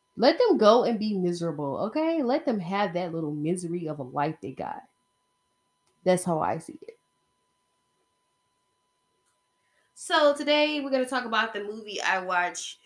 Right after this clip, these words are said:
well, a week ago, which was Kimi. Um,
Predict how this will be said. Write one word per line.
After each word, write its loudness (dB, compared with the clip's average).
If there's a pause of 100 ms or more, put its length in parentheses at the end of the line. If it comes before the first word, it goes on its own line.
(380)
well, -6 (800)
a 2
week 0
ago, -4 (260)
which -8
was -10
Kimi. -8 (960)
Um, 6